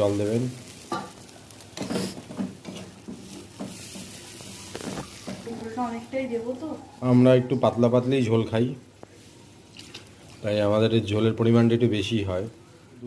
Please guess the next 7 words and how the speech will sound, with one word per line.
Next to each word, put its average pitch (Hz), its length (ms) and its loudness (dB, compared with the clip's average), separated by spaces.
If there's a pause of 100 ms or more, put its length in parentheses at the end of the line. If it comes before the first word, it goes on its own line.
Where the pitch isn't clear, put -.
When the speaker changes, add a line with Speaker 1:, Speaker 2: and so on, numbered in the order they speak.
Speaker 1:
তিন 123 180 -6
মিনিট 127 200 -4
ফোটার 120 340 0
পর 135 180 4 (800)
এবার 104 160 0 (120)
বেগুন 113 340 4 (4000)
আর 110 80 2